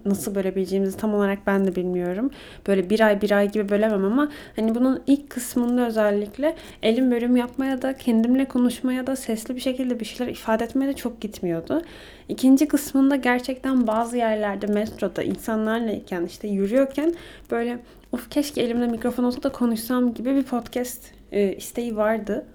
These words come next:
Ama onu da yapamıyordum. Ama, e, gerçekten artık böyle her ne kadar işimin <laughs> gücümün ortasında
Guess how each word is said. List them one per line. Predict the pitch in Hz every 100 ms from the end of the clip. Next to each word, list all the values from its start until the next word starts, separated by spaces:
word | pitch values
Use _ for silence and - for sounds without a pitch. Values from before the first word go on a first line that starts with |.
| -
Ama | 262 311 -
onu | 254 302
da |
yapamıyordum. | 277 220 - 247 202 165 170 269 - - - - -
Ama, | 277 302 320 339 -
e, | 220 220 214 214 214 220 - - - -
gerçekten | 240 254 262 277 269
artık | 254 240 233 254 -
böyle | 240 240
her | 233 226
ne | 254
kadar | 247 254 247 247 -
işimin | - 233 254 247
<laughs> |
gücümün | 240 214 233 247
ortasında | 247 233 233 - - 208 208 196 202